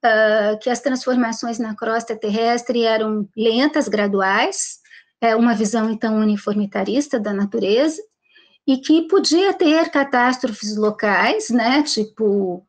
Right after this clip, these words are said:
terremotos, vulcanismo, et cetera, que era o que se observava,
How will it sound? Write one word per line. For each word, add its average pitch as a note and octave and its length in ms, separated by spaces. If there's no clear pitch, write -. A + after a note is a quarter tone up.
terremotos, A3 880
vulcanismo, G#3 680
et G3 100
cetera, - 600
que C4 100
era A3 200
o - 20
que G#3+ 100
se - 160
observava, A3 880